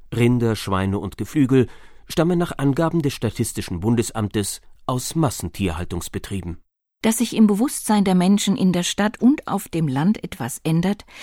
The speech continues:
Speaker 2: das weiß Friedrich Ostendorf aus eigener Anschauung. Im Deutschen Bundestag ist er agrarpolitischer Sprecher seiner Fraktion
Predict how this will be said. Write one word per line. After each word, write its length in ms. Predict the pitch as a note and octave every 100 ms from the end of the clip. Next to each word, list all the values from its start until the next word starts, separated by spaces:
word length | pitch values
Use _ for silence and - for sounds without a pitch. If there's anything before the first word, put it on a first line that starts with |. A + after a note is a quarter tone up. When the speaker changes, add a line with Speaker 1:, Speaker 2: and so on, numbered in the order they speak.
| - - -
Speaker 2:
das 260 | G3+ -
weiß 320 | - C#3 F#3 -
Friedrich 600 | - F#3 - E3 D3+ -
Ostendorf 600 | F3 - G#3+ G3 G3 -
aus 220 | - G3+ -
eigener 480 | - C#3+ D3 G3 -
Anschauung. 600 | F#2+ E2 - - F#2 - - -
Im 140 | G#3+
Deutschen 320 | G#3 G#3 - G#3+
Bundestag 640 | A3 B3+ B3+ C4 B3 B3
ist 260 | - G#3 -
er 260 | F#3+ G3 -
agrarpolitischer 960 | C3+ C#3 - C3+ - G3 F#3 F3 G#3 C#3+
Sprecher 460 | - F3+ F3 F#3+
seiner 280 | E3+ E3 D#3+
Fraktion 720 | D#3+ B2+ B2+ - C#3+ D#3 G3+